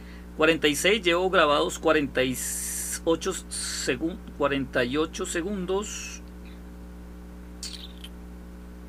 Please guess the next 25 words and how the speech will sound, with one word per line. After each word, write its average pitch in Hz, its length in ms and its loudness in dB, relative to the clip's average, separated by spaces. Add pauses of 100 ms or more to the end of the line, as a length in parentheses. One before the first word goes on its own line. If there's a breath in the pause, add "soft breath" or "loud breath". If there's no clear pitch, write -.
(140)
Recuerden, 165 440 6 (220)
sin 185 240 0
cortes. 185 640 2
Ahora 214 260 8
sí, 175 380 0
empezamos. 208 760 6 (920 loud breath)
Esta 233 260 6
sería 202 680 6 (120)
la 156 140 4
segunda 180 600 2
prueba 165 380 6
de 160 140 6
desempeño. 165 760 0 (720 loud breath)
La, 165 260 10
la 160 160 2
cámara 196 300 8
que 190 80 -2
estoy 165 260 4
grabando 190 520 8
con 131 640 2 (100)
mi 143 120 0
cara 185 420 10
y 160 120 4
con 127 440 2
la, 120 400 6